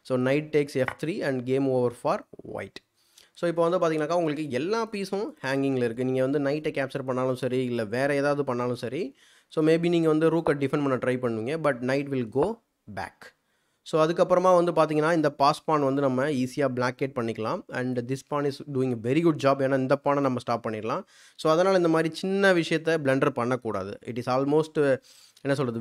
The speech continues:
வின்னிங் கேம் தான் இது விதிக்கு. But கொஞ்சம் பொறுமையா வந்து கரெக்டான மூவை ஃபாலோ பண்ணணும். அதனால இந்த knight E one மூவை சூஸ் பண்றாரு. So, instead of என்ன பண்றாரு, அ, டைரக்டா வந்து டிஃபெண்ட் பண்ணாம அவர் வந்து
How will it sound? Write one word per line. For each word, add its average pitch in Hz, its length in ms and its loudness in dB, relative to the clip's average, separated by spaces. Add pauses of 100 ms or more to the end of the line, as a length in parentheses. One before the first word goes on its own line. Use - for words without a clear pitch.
வின்னிங் 175 260 4
கேம் 156 200 6
தான் 143 160 4
இது 151 260 0
விதிக்கு. 135 640 -4
But 190 220 -4
கொஞ்சம் 240 400 2
பொறுமையா 175 480 2
வந்து 143 320 -2
கரெக்டான 143 420 -2
மூவை 131 240 0
ஃபாலோ 120 280 4
பண்ணணும். 98 260 -6
அதனால 170 380 2 (380)
இந்த 185 460 4
knight 160 440 0
E 170 160 -2
one 175 220 4
மூவை 143 260 4
சூஸ் 139 240 -6
பண்றாரு. 104 320 -8 (420)
So, 147 120 2
instead 160 260 4
of 180 200 4
என்ன 170 180 4
பண்றாரு, 139 380 2 (600)
அ, 120 100 0 (520)
டைரக்டா 180 440 2
வந்து 185 180 2
டிஃபெண்ட் 165 420 0
பண்ணாம 127 480 0 (420)
அவர் 143 220 4
வந்து 143 240 4